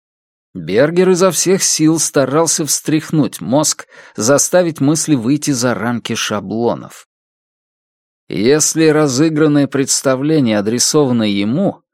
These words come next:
Сэму Бергеру, то и все остальное — лишь спектакль. Тогда это абсурдная глобальная конспирация, в которой задействовано еще больше лиц. Каким образом он взялся за это дело?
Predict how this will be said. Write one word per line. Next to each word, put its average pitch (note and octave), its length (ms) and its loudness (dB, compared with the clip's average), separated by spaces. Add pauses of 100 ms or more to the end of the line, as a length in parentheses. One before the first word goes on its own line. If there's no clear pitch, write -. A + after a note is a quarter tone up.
(200)
Сэму C#3 440 2
Бергеру, A2 640 -2 (360)
то - 120 -8
и D3 140 0
все D#3+ 340 2
остальное — D#3 800 0
лишь A2+ 300 -4
спектакль. - 840 -8 (680)
Тогда G#2+ 560 -2 (140)
это D3 720 -2 (260)
абсурдная E3 880 0
глобальная C#3 720 2
конспирация, G#2+ 1120 -2 (280)
в - 80 -20
которой C3+ 360 2
задействовано C3 680 0
еще B2+ 420 0
больше G#2+ 600 -4
лиц. D#2+ 580 -8 (1300)
Каким C3+ 400 0
образом C#3+ 480 2
он C#3 120 2
взялся B2+ 420 0
за A#2 140 -4
это A#2 300 -6
дело? G#2+ 540 -8